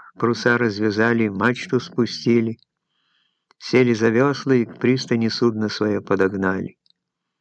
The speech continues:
Выбросив якорный камень, причальный канат укрепили, сами же вышли на берег прибоем шумящего моря. Начали завтрак готовить, вино замешали в кратерах.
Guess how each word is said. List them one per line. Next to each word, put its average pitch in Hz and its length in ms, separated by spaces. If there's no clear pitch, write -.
Выбросив 110 520
якорный 107 520
камень, 107 480
причальный 107 600
канат 107 400
укрепили, 113 680
сами 117 340
же 110 160
вышли 117 320
на 110 140
берег 110 420
прибоем 107 520
шумящего 98 840
моря. 87 400
Начали 135 340
завтрак 113 500
готовить, 104 720
вино 113 520
замешали 107 580
в 98 100
кратерах. 101 720